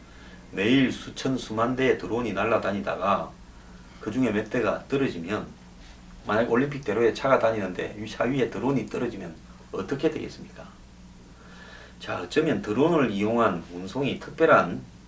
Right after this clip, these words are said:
경우에는 되겠지만은 일부에 국한해서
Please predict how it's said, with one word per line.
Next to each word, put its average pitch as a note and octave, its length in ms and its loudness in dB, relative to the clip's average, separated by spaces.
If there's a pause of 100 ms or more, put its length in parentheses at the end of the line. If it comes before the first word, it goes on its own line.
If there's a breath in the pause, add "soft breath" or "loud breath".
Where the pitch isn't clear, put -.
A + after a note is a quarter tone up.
경우에는 G#2+ 540 0
되겠지만은 F2+ 760 -6 (1120)
일부에 F#3+ 560 2
국한해서 E3+ 920 -2